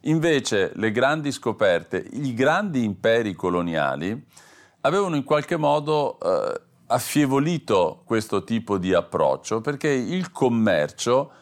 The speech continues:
cominciava a diventare inarrestabile. E anzi, sotto questo profilo, c'era un nuovo ordine economico e sociale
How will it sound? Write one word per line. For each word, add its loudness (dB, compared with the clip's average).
cominciava 0
a -2
diventare 0
inarrestabile. -2
E -6
anzi, 0
sotto -4
questo -4
profilo, -4
c'era 0
un -2
nuovo 2
ordine 0
economico 0
e -2
sociale 0